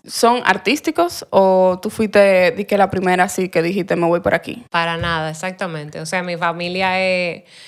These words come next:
Speaker 2: bueno, mi papá es ingeniero y mi mamá es fi-, eh, economista.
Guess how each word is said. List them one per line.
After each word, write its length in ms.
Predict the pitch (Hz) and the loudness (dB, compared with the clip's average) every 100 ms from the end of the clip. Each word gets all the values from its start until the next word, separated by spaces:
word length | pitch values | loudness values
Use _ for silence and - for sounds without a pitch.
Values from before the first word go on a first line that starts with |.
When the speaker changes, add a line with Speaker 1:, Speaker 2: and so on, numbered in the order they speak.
| - - - - - | -20 -20 -20 -8 0
Speaker 2:
bueno, 260 | 233 190 143 - - _ _ _ _ - | 0 0 -6 -14 -20 _ _ _ _ -4
mi 140 | 233 | 0
papá 420 | 247 247 262 302 | 2 4 4 4
es 160 | 311 294 | 0 -2
ingeniero 880 | 254 233 226 220 240 254 254 247 247 | -4 -2 0 2 2 2 0 -2 -6
y 300 | - 202 190 190 | -6 -4 -2 -4
mi 180 | 190 | -4
mamá 480 | 190 185 185 196 208 | -2 -2 0 0 0
es 520 | 196 214 226 - - _ _ _ | 0 -2 -6 -10 -14 _ _ _
fi-, 240 | - 196 - | -10 -8 -4
eh, 400 | 180 170 165 151 151 | -2 0 -2 -4 -8
economista. 640 | 185 185 175 165 160 - | -6 -8 -6 -8 -10 -14